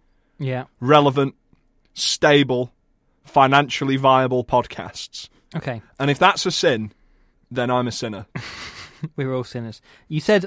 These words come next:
Speaker 1: on episode thirty that Syria was beautiful. How can we trust you to bomb the shit out of it? <laughs>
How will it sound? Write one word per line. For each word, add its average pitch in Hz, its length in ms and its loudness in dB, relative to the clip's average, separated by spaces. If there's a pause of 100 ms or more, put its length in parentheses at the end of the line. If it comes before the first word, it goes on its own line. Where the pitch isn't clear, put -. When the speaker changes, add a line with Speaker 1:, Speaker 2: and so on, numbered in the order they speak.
Speaker 1:
on 180 80 2
episode 170 240 0
thirty 135 540 -2 (480)
that 135 120 -10
Syria 127 640 2
was 120 380 -4 (160)
beautiful. 123 500 -8 (1500)
How 196 220 2
can 214 140 -4
we 202 100 2
trust - 380 -4
you 113 260 -12 (100)
to 139 80 -2
bomb 131 280 2
the 120 60 -4
shit - 260 -6
out 107 140 -8
of 104 100 -14
it? 101 140 -14
<laughs> 220 3000 6